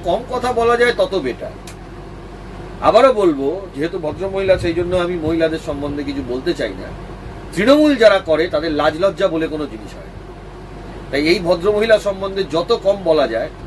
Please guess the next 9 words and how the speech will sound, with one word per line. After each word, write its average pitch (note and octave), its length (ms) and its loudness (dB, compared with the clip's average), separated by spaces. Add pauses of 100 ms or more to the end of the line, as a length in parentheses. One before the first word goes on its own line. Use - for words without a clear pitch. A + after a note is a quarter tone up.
(680)
তত F#3 200 6
বেটার, F3+ 420 4
কারণ F3+ 200 6
এই E3+ 240 0
ভদ্রমহিলা D3+ 560 0 (800)
বাংলার G3 460 6 (360)
রীতি E3 300 -4 (680)
সংস্কৃতি F#3+ 600 0 (1200)
সব A3 160 10